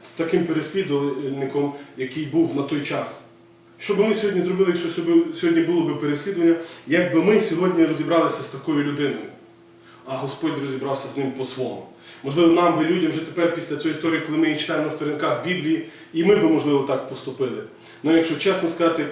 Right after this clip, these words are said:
кожен хай би себе запитав, як би він зробив з такою людиною, яка переслідує його, яка шукає, як би його в в'язницю посадити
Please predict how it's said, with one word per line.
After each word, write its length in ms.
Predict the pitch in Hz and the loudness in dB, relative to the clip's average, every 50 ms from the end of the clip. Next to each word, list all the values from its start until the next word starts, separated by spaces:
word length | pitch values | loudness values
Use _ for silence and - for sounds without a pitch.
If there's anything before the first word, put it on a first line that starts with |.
| - - - | -8 -12 -8
кожен 240 | - 180 170 170 - 165 | -2 0 0 2 2 0
хай 80 | 156 | -2
би 100 | 151 151 | -4 -4
себе 260 | - - 156 156 160 | -6 -6 -4 -4 -2
запитав, 520 | 160 151 135 143 - 170 - - - - - - - 131 | -2 -2 -4 -4 -4 -2 -2 -2 -2 -4 -8 -12 -8 -4
як 220 | 143 147 135 - | -2 -2 -2 -2
би 60 | 135 | -2
він 100 | 135 127 | -2 -2
зробив 280 | 123 123 123 123 123 117 | -2 -4 -4 -6 -8 -8
з 40 | - | -10
такою 280 | - - - 120 113 | -12 -12 -12 -10 -10
людиною, 360 | 110 113 113 123 113 113 110 | -10 -10 -8 -8 -8 -8 -8
яка 160 | 110 107 - 127 - - | -10 -10 -12 -14 -14 -12
переслідує 520 | 120 113 - - 175 175 147 147 143 135 | -12 -12 -10 -10 -8 -4 -2 0 0 0
його, 120 | 143 143 - - - - - | 0 -2 -4 -8 -14 -16 -16
яка 200 | 123 - - 147 | -12 -8 -6 -6
шукає, 360 | - - 135 - 160 156 147 | -4 -4 -4 -4 -2 0 0
як 120 | 147 139 - | 0 -2 -2
би 60 | 143 | -2
його 160 | 139 139 139 | -2 0 0
в 40 | 127 | 0
в'язницю 380 | 135 135 131 156 175 170 170 - | 0 0 0 2 0 0 0 -2
посадити 540 | - - 139 - 143 151 151 - 156 143 | -6 -8 -8 -6 -4 -4 -4 -4 -6 -8